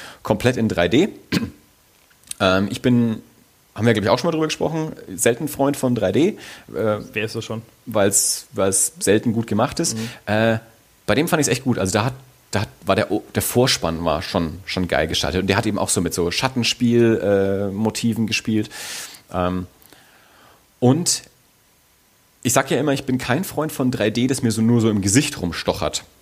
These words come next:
Speaker 2: Ja.
Speaker 1: Weil dann, das ist, das ist kein, das spielt dann nicht mit Tiefe, sondern es ist nur, da, da ist es wirklich nur Jahrmarktseffekt.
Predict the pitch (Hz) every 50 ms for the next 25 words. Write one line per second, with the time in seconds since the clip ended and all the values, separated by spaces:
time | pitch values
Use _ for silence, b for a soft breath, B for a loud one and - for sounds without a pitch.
0 | _ - 127 120 95 - 196 196 - - - - - - - _ - - _ 90
1 | 92 101 101 101 95 95 98 107 - - - - 104 98 113 - - - - -
2 | - - 101 98 110 - - 117 104 98 98 101 101 98 101 101 95 - - -
3 | _ - 107 - - - 151 151 - 123 113 113 113 117 104 - - 131 131 139
4 | 139 120 110 107 107 101 110 107 - 120 113 113 - 107 107 120 104 117 120 127
5 | 113 120 120 117 113 117 104 98 92 101 107 101 98 - - - - - - -
6 | -